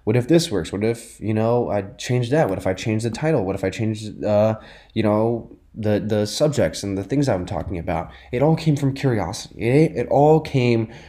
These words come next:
from my mind just thinking outside the box. Because everybody can think inside the box. It's so simple. It's so, so simple. Anybody can think, you know, of a, of a normal, plain, average idea. That's, that's, that's not doing much work.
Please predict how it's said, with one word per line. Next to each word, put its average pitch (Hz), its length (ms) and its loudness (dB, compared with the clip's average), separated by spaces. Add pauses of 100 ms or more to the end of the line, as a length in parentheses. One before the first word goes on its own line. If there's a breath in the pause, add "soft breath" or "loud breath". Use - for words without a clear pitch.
(140)
from 98 280 0
my 104 200 2
mind 101 480 0 (260 loud breath)
just 98 220 -4
thinking 104 260 -4
outside 92 320 -4
the 82 60 -6
box. 50 400 -10
Because 143 320 4 (1000 loud breath)
everybody 165 360 6
can 95 200 -2
think 82 180 -6
inside 78 320 -4
the 80 80 -6
box. - 440 -8 (160)
It's 123 180 -4
so 165 480 6
simple. - 720 -2
It's 123 180 -2
so, 147 400 6
so 131 260 2
simple. 110 360 -2
Anybody 139 340 6
can 107 180 0
think, 107 300 0 (280 loud breath)
you 113 120 0
know, 95 360 0
of 107 180 2
a, 107 40 2
of 104 200 0
a 101 120 0
normal, 104 420 2
plain, 104 380 0
average 95 400 0
idea. 92 420 -2
That's, 107 200 -4
that's, 117 240 -4
that's 123 320 -4
not 127 180 0
doing 117 200 2
much 92 200 -4
work. 92 300 -2